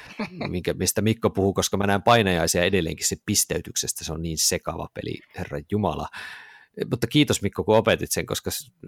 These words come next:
Speaker 2: mä, siis se on erittäin hieno peli, mutta ei jumakauta, mä en ymmärrä sen pisteytystä.
Speaker 1: <laughs>
Speaker 2: Ää, mutta tää nyt meni ihan täysin ohi, ohi, ohi aiheen, mutta ei anna sen, ei ennätä sen häiritä. Ähm,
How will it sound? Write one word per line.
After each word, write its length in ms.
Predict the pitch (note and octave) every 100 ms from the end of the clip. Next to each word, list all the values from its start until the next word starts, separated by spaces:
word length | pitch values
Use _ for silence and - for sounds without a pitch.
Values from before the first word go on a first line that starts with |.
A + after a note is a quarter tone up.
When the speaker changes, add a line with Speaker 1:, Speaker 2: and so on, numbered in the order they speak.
| -
Speaker 2:
mä, 220 | G2+ G2 - - -
siis 200 | - F#2
se 60 | G2+
on 100 | F#2
erittäin 420 | G#2+ F#2+ E2+ D#2+
hieno 220 | D#2+ E2
peli, 240 | E2 D#2+ E2+
mutta 280 | - -
ei 140 | E2+ D#2+
jumakauta, 480 | F2 D#2+ F#2 F2 -
mä 80 | -
en 80 |
ymmärrä 200 | - D#2+
sen 160 | - E2
pisteytystä. 520 | F#2 - - - - - C#3+
Speaker 1:
<laughs> 140 | -
Speaker 2:
Ää, 200 | D#3+ D#3+
mutta 200 | D3 D3
tää 200 | F3 F#3
nyt 140 | D#3 -
meni 140 | C3+
ihan 360 | C3 C3 C#3+ A2
täysin 300 | G#2+ G2+ G#2
ohi, 240 | G#2+ G2+ B2 G#2+ A#2
ohi, 180 | A#2+ B2
ohi 220 | A2 G2+ G#2
aiheen, 480 | - C3+ G2+ G#2 F#2+ - - - -
mutta 140 | A#2+
ei 140 | C#3+ D3+
anna 260 | B2+ A#2
sen, 240 | A2+ A#2 A2+ -
ei 100 | A#2+
ennätä 280 | A2+ G#2+ -
sen 200 | - F2
häiritä. 380 | F#2 F2 E2 - _ - - - - -
Ähm, 400 | C#3 C#3+ D3